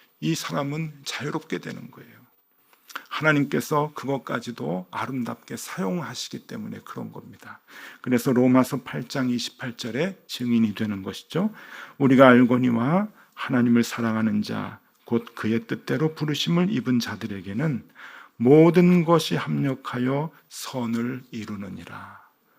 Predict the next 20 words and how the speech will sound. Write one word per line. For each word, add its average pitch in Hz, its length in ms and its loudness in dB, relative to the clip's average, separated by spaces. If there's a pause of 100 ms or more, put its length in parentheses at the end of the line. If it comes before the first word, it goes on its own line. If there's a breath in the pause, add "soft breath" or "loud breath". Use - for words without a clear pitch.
(280 soft breath)
모든 185 640 2
것이 185 220 -4
합력하여. - 840 -12 (960 soft breath)
여러분, 127 220 -2
여기에서는 120 580 -2
우리의 117 260 -2
허물과 113 800 -4 (140)
이 160 80 -2
모든 135 380 -2
것에는 139 340 -6
우리의 123 300 -6
죄까지도 117 840 -14 (220 loud breath)
다 - 380 -14
포함이 - 380 -8
됩니다. - 480 -20 (640 soft breath)
그러니 113 260 -6
우리는 120 500 -4 (320 loud breath)
담대하게 113 800 -8
새로운 117 400 -6
삶을 123 720 -2